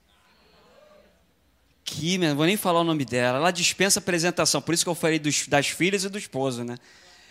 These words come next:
E ela pregou sobre o Espírito Santo de Deus. Eu sei que ela tá aqui, que eu já vi. Mas que mensagem preciosa, irmão, sobre o Espírito Santo. "Ah, pastor, mas eu já conheço." Irmãos,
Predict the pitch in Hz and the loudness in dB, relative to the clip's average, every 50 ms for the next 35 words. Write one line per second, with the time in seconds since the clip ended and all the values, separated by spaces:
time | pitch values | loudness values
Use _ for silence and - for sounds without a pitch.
0 | - - - - _ _ _ _ - 165 175 185 190 185 - 180 165 160 175 175 | -20 -20 -20 -20 _ _ _ _ -4 -2 0 2 0 2 2 2 2 2 2 2
1 | - - 175 160 160 - - - - 208 202 202 - - - - 170 165 156 156 | 2 0 0 -2 -2 -4 -4 -4 -4 -4 -2 -2 -2 -2 -2 0 -2 -4 -6 -8
2 | 143 135 131 113 117 120 120 120 127 127 - 214 - 214 233 247 - - 214 - | -10 -10 -10 -8 -6 -6 -6 -4 -2 -2 -4 -4 -4 -6 -8 -8 -8 -10 -12 -12
3 | - 180 165 - 175 170 180 170 139 113 113 110 107 - - _ _ _ _ _ | -12 -12 -8 -8 -6 -6 -6 -6 -6 -6 -8 -10 -12 -14 -18 _ _ _ _ _
4 | _ _ _ _ _ _ _ _ _ _ - - 180 180 180 - - - _ - | _ _ _ _ _ _ _ _ _ _ -8 -6 -4 -2 -2 -4 -4 -6 _ -12
5 | 196 202 208 202 190 180 170 - - - 165 165 160 165 165 156 - 165 156 160 | -10 -8 -8 -6 -6 -4 -4 -4 -4 -4 -4 -4 -4 -6 -8 -8 -6 -6 -4 -2
6 | - - - 156 143 135 135 135 131 131 127 127 120 131 131 135 131 139 - - | -2 -2 -2 -2 -2 -2 -2 0 0 -2 -2 -4 -6 -8 -10 -10 -8 -8 -8 -8
7 | 165 160 156 156 - - - - 160 160 156 - - - - - - 151 151 147 | -8 -10 -8 -8 -8 -8 -8 -8 -10 -8 -6 -6 -4 -4 -4 -6 -6 -8 -8 -8
8 | 147 143 143 135 - - - - _ - - - - - - 214 202 190 - 180 | -8 -8 -10 -10 -14 -18 -20 -20 _ -20 -20 -20 -18 -4 0 0 0 2 2 0
9 | 165 - - 196 180 180 175 190 190 185 202 196 - - 180 156 143 143 139 139 | -2 0 -4 -4 -4 -4 -4 -4 -4 -4 -4 -6 -4 -6 -4 -4 -2 -2 -2 -2
10 | 131 - - 180 156 135 123 120 120 117 117 113 113 117 - - - - - | -4 -4 -6 -6 -8 -8 -8 -8 -8 -8 -8 -10 -10 -12 -14 -16 -18 -18 -20